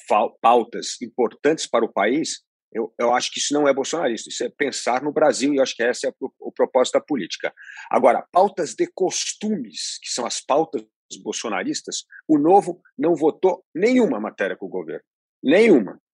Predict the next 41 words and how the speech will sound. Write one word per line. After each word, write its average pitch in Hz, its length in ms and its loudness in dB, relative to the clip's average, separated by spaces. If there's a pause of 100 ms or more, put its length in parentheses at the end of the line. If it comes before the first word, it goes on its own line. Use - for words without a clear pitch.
Não 113 100 -4
entrou, 160 380 0 (280)
não 147 140 0
entrou 147 260 0
nessas 127 240 -2
bobagens 107 600 0
de 104 100 -6
educação, 98 1000 -2 (380)
essas, 107 380 -6 (240)
é, 143 560 -4
é, 135 120 -4
isso - 180 2
aí - 80 8
o 311 80 6
Novo 269 240 6
não 294 80 6
entrou. 120 440 0 (380)
Então, 120 160 -6
assim, - 160 -4 (160)
nas 139 260 0
pautas 214 360 2
de - 140 -4
costumes, - 440 -2
o 262 60 -2
Novo - 180 0
não, 339 140 -2 (120)
não 175 120 0
votou 165 320 0 (260)
com - 80 -16
o - 20 -14
governo. 90 340 -8 (240)
E 165 120 0
isso 226 160 0
é - 40 -6
que 381 80 0
eu 311 40 2
falo 147 180 0
que - 80 0
é 120 40 4
pauta 123 300 0
bolsonarista, 87 760 -10